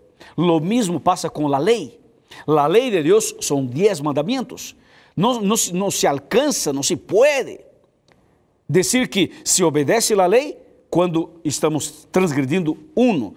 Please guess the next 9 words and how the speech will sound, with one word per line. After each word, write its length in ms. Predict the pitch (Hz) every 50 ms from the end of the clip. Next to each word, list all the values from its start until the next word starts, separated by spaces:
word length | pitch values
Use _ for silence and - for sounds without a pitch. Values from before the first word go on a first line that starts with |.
| - - -
de 140 | 123 139
los 180 | 131 127 113 107
mandamientos. 720 | 117 113 107 107 120 113 104 95 - - - - - - _ _ _ _ _ _ _ _ _ _
Esto 240 | - 151 180 - -
está 160 | 117 - 127
claro 260 | - 180 190 190 151 -
para 200 | 147 123 117 107
ti, 180 | - 143 117
¿no? 160 | 92 104 127